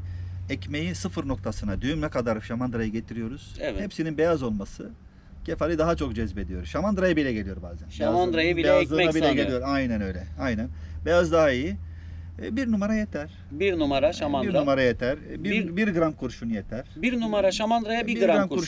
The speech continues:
Speaker 1: kurşun, tek kıstırma kurşun minik yeter.
Speaker 2: Evet.
Speaker 1: Siz tabii rüzgar varsa, rüzgara karşı atma
Speaker 2: Hı.
Speaker 1: ihtiyacı duyuyorsanız, e, hafif malzemeyle atış yapmak çok zor rüzgara karşı.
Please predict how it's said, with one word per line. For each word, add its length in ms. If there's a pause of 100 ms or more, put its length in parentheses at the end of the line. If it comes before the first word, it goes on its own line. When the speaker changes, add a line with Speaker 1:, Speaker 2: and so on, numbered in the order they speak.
Speaker 1:
kurşun, 120
tek 180
kıstırma 400
kurşun 320
minik 380 (420)
yeter. 220
Speaker 2:
Evet. 140 (560)
Speaker 1:
Siz 180
tabii 360
rüzgar 380
varsa, 480
rüzgara 380
karşı 300
atma 280 (200)
Speaker 2:
Hı. 60
Speaker 1:
ihtiyacı 480
duyuyorsanız, 560 (520)
e, 40
hafif 320
malzemeyle 400
atış 280
yapmak 320
çok 180
zor 180
rüzgara 380
karşı. 380